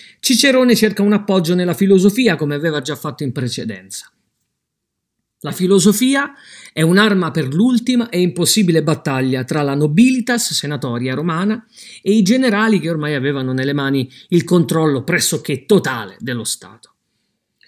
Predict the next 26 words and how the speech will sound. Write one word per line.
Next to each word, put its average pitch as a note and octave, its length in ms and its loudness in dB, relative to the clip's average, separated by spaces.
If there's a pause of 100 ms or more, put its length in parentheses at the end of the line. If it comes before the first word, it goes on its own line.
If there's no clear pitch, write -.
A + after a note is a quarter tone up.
(360)
Cicerone A3+ 600 2
punta G#3 440 4
tutto B3+ 400 0
sullo G3 220 2
stoicismo G3 960 4
di F3 140 2
Panezio, C3+ 720 -2
filosofo F#3 800 -2 (220)
appartenuto G3+ 720 0
al E3 120 -2
circolo F#3+ 500 0
degli F3 220 2
Scipioni, F#3+ 640 2
attivo F#3 640 0 (180)
nel F3 140 -2
secondo G#3 340 2
secolo F#3+ 340 -2
avanti D#3+ 280 -2
Cristo, A3 380 0
che B2 100 -6
ha B2 60 -8
portato D3+ 460 -4
lo E3 100 0
stoicismo D#3 760 0
a D3 80 -8
Roma. G#2+ 440 -10